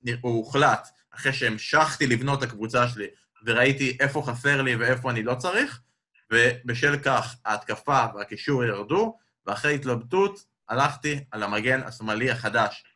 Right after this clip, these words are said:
בנבחרת אנגליה, המגן השמאלי שלי והבחירה שלי מלסטר, זה בן צ'ילואל, רק בגלל שקוראים לו כמוני צ'ילואל.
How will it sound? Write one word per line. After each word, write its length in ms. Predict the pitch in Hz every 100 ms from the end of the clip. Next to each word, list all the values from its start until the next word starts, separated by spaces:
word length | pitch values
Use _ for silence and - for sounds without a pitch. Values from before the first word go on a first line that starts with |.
| _ 95
בנבחרת 540 | 104 104 123 107 - 131
אנגליה, 480 | 151 147 160 160 151 _ _ 92
המגן 300 | 101 120 131
השמאלי 380 | 123 117 127
שלי 160 | 123 131
והבחירה 540 | 120 - - 117 127
שלי 380 | 131 113 113 98 _ -
מלסטר, 560 | 110 135 151 - 147 135 - _ _ 95
זה 60 |
בן 200 | 95 107
צ'ילואל, 420 | - 101 101 98 - _ 110
רק 180 | 135
בגלל 440 | 135 120 127 131 127 127 -
שקוראים 500 | 117 113 110 127 127
לו 160 | 120 120 -
כמוני 540 | - 107 131 131 127 123 -
צ'ילואל. 420 | - 101 85 85